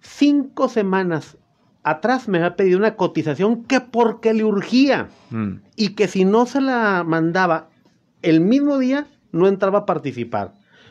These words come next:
Speaker 1: Tanta sería su urgencia que pasaron cinco semanas que no me contestó ni llamadas ni WhatsApp. Y dirías tú, "¿Ves que la abrumaste, Israel?". No. Por ejemplo, el martes,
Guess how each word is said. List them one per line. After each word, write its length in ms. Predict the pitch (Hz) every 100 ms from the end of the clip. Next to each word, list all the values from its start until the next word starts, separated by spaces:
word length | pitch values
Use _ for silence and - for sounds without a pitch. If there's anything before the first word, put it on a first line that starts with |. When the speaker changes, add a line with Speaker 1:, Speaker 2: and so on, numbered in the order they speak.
| _ _ _ _ -
Speaker 1:
Tanta 340 | 175 196 233
sería 220 | 202 175 170
su 80 |
urgencia 500 | 208 175 175 165 196 -
que 160 | 165
pasaron 480 | 151 131 139 160 170
cinco 420 | - 196 196 214
semanas 560 | 220 180 151 147 202 226 _ _ _ _ -
que 120 | 147
no 140 | 139 156
me 180 | 202 202
contestó 520 | 160 139 131 - 151
ni 160 | 175
llamadas 440 | 180 135 131 139 151
ni 140 | 143
WhatsApp. 480 | 117 120 117 90 - _ _ _ _ _ _
Y 80 | 127
dirías 260 | 127 143 -
tú, 80 | 135
"¿Ves 140 | 139
que 120 | 165
la 100 | 185
abrumaste, 520 | 160 131 123 165 -
Israel?". 320 | 151 139 123 143
No. 260 | 247 233 _ _ _ -
Por 140 | 131
ejemplo, 280 | 131 147 175
el 60 | 175
martes, 460 | 160 156 135 143